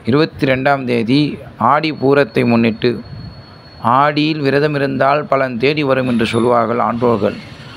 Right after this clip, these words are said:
பூரம் என்றாலே புண்ணியத்தை தரக்கூடியது என்று சொல்வார்கள். சிம்பத்தின் அதிபதியாக, சிம்ப ராசியில் அதிபதியாக இருக்கக்கூடிய பூரம்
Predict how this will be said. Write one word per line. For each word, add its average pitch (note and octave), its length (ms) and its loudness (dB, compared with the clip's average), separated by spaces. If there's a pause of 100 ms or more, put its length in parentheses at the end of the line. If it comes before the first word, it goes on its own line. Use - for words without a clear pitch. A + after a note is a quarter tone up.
(240)
பூரம் F3 400 4
என்றாலே C3 680 0 (360)
புண்ணியத்தை D#3 460 2
தரக்கூடியது C3 600 2
என்று A#2 160 0
சொல்வார்கள். A2+ 500 0 (160)
சிம்பத்தின் B2+ 440 2
அதிபதியாக, B2 600 0
சிம்ப B2+ 320 0
ராசியில் A#2+ 480 0
அதிபதியாக A#2+ 500 2
இருக்கக்கூடிய A#2 340 0
பூரம் C3+ 260 0